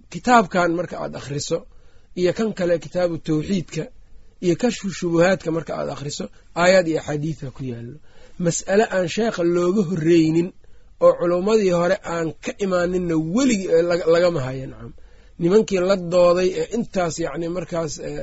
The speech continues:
aad iyo aad iskugu dayay inay dacwadiisa wax u dhibaan, waa keeni waayeen. Cay unbay markii dambe iskaga, ay iskaga dhammaatay warkooda. Marka sheekhu waxa weeyaan, eh,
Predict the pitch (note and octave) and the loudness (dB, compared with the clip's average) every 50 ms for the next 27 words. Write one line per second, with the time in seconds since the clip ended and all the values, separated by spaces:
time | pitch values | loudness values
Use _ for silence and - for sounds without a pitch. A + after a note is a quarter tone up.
0 | - - F#3+ F#3+ E3+ D#3+ E3+ E3+ F3 D#3+ D#3+ - - - G3 F3 F#3 D#3+ D#3+ E3+ | -4 0 0 0 0 0 -2 -2 -2 -2 -2 -6 -8 -6 -6 -4 -4 0 2 2
1 | D#3+ D#3+ E3 D#3+ D#3 E3 D#3+ D#3 D3 C#3+ C#3 E3 F3 F3 F3 D#3 - D3+ D3 D3 | 4 2 2 0 -2 -4 -4 -4 -4 -4 -4 -2 -2 -2 -2 -4 -4 -4 -6 -6
2 | - - - E3 D#3+ E3+ F#3+ G#3+ A#3 B3+ - - - - - - - - - - | -6 -6 -6 -4 -2 0 0 0 -2 -4 -8 -14 -18 -18 -20 -20 -20 -20 -20 -20
3 | - - - - - E3 F#3+ F3+ - - G#3+ G#3+ G#3 G#3 G3 F3 D3+ C#3 B2+ B2 | -20 -18 -12 -4 0 2 2 2 2 2 4 6 6 6 6 4 2 2 -2 -4
4 | B2+ C3 - - - - - D3 F3 A3+ B3+ D#4 - - F#3 F3+ E3+ E3+ E3+ F3+ | -6 -8 -10 -12 -12 -10 -2 2 4 6 4 4 2 -4 -4 -2 0 0 0 -2
5 | E3+ D#3+ - D#3+ D3+ D#3+ D#3 D#3 D3+ D#3 - - D#3 D#3 D#3 D3+ C#3+ C3 - - | -4 -4 -4 -4 -2 0 -2 0 -2 -4 -4 -4 -4 -2 -2 -4 -4 -8 -10 -16
6 | - - - - - - - - D3 D3 - - E3 E3+ E3 D#3+ C#3 C#3 C3+ C3+ | -20 -20 -20 -20 -18 -14 -10 -8 -8 -8 -4 -2 -2 -2 0 -2 -2 -4 -4 -6
7 | A#2+ - C#3+ C#3 B2+ - - - B2 A#2+ A#2+ C#3 - - - - - - - - | -6 -6 -6 -6 -6 -6 -10 -12 -12 -12 -12 -14 -16 -18 -18 -18 -20 -20 -20 -20
8 | - - - - - - - G#3 A3 - G#3 F#3+ - - A#3 B3 A#3+ - - G3 | -20 -20 -20 -20 -16 -8 -6 -4 -4 -2 -2 -2 2 2 4 4 4 4 2 0
9 | F#3+ G3 - - - - - - - - - E3 F3+ F#3+ F#3+ F#3+ F#3+ F#3 F3+ E3+ | -2 -4 -4 -10 -20 -20 -20 -18 -14 -10 -6 -6 -4 -2 0 0 2 2 2 0
10 | F3 E3 D#3+ D#3 D#3 D3+ D3+ D3+ D3 | -2 -4 -6 -6 -6 -4 -6 -8 -10